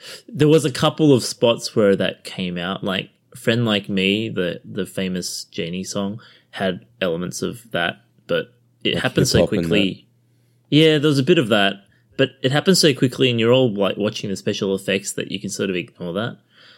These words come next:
Speaker 2: Yeah.
Speaker 1: Um, uh, the main thing is, 'cause I've listened to the soundtrack on Spotify before the movie, I knew there was a version of, I think, that song where he just does it with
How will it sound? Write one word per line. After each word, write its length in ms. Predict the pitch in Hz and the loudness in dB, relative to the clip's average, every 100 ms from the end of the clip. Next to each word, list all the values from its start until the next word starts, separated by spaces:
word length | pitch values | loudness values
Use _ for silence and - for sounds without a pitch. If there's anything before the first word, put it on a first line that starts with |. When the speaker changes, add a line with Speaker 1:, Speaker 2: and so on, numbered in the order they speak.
| _ - | _ -8
Speaker 2:
Yeah. 200 | 90 90 | -4 -4
Speaker 1:
Um, 280 | 90 87 - _ _ _ _ _ _ - | -4 -8 -12 _ _ _ _ _ _ -8
uh, 380 | 117 110 101 107 | -4 -2 0 0
the 120 | 123 | 2
main 280 | 131 156 139 | 2 2 2
thing 140 | 135 | 2
is, 100 | 120 | 2
'cause 160 | - 160 | 2 2
I've 100 | 139 | 4
listened 360 | 127 139 131 | 2 4 0
to 120 | - 110 | 2 2
the 320 | 107 98 95 - - _ | 4 4 0 -14 -20 _
soundtrack 460 | - 110 110 117 110 | -4 -2 0 -2 -4
on 60 | |
Spotify 680 | 98 - 98 98 95 98 92 | -8 -6 -4 -4 -4 -4 -4
before 640 | 92 - - 90 87 92 98 | -8 -14 -18 -10 -6 -4 -4
the 100 | 90 | -6
movie, 540 | 87 87 117 143 165 _ _ | -8 -10 -6 -6 -6 _ _
I 120 | - 104 | -8 -4
knew 440 | 110 117 123 127 | -2 2 4 4
there 160 | 113 101 | 4 2
was 280 | 98 95 | 2 0
a 180 | 95 92 | -2 -4
version 800 | 92 98 98 104 101 95 92 87 _ _ _ - | -4 0 2 2 0 -4 -6 -10 _ _ _ -6
of, 600 | 92 90 92 - - _ _ _ - | -4 -4 -8 -16 -20 _ _ _ -14
I 60 | |
think, 220 | 127 104 | -8 -6
that 220 | 104 98 _ _ | -4 -6 _ _
song 500 | - 107 135 170 180 _ _ | -8 -4 -2 -4 -8 _ _
where 320 | 107 95 95 92 | -2 0 0 -4
he 160 | 110 | -4
just 260 | 101 110 - | -2 -4 -2
does 160 | 104 | -2
it 120 | 107 - | -2 -2
with 260 | 98 95 | -6 -6